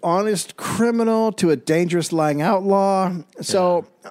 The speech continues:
Speaker 1: on January thirty-first, nineteen thirty, the Salisbury Police Chief Lee Rankin was told a man who appeared to be Otto was in the city. So he and Deputy J W Kessler head out to search for him, and they find Otto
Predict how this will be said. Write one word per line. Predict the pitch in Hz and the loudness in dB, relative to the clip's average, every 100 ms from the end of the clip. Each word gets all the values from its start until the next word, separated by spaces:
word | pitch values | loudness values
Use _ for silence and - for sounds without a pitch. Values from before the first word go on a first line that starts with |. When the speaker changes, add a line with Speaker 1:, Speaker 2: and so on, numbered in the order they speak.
| - | -4
Speaker 1:
on | 175 165 | -2 0
January | 220 262 277 185 | 0 0 0 -2
thirty-first, | - - - 175 160 139 135 123 - | -6 -10 -2 2 2 0 0 0 -2
nineteen | 147 143 143 | -4 -2 -2
thirty, | 117 107 101 98 104 | 0 0 0 -2 -4
the | |
Salisbury | 113 139 143 147 151 | -4 -2 -2 -2 -2
Police | 135 120 117 - | -2 -2 -4 -4
Chief | - 104 92 110 | -6 -4 -4 -4
Lee | 113 139 | -2 -2
Rankin | 107 87 90 87 87 _ _ - - - | -2 -6 -8 -10 -12 _ _ -20 -18 -6
was | 139 - | -4 0
told | 196 240 | 2 2
a | 214 | 2
man | 180 185 180 185 | 0 0 0 -2
who | 143 151 | 0 0
appeared | 143 - 151 156 | 0 -2 -4 -2
to | 147 | 0
be | 147 | -2
Otto | - 104 90 82 90 | 0 -2 0 -2 -4
was | 98 - | -6 -6
in | 98 | -8
the | 95 | -8
city. | - 87 - - _ _ - - _ _ _ _ - | -8 -10 -12 -20 _ _ -20 -20 _ _ _ _ -10
So | - 120 113 | -2 0 0
he | 113 196 | 0 0
and | 208 156 | -2 -2
Deputy | 151 139 147 139 135 135 131 - | -2 0 0 0 0 0 -2 -6
J | - 127 | -4 -2
W | 135 135 127 127 113 | 0 -2 -2 -2 -4
Kessler | - - 202 - 92 87 95 | -6 -6 -6 -4 -6 -6 -8
head | 110 107 | -6 -4
out | 87 85 | -6 -8
to | - | -8
search | - 190 - | -4 -4 -6
for | 95 76 | -8 -8
him, | 73 - _ | -12 -18 _
and | 104 98 | -10 -8
they | |
find | 90 185 254 | -4 -2 0
Otto | 117 80 80 113 | 0 -2 -8 -12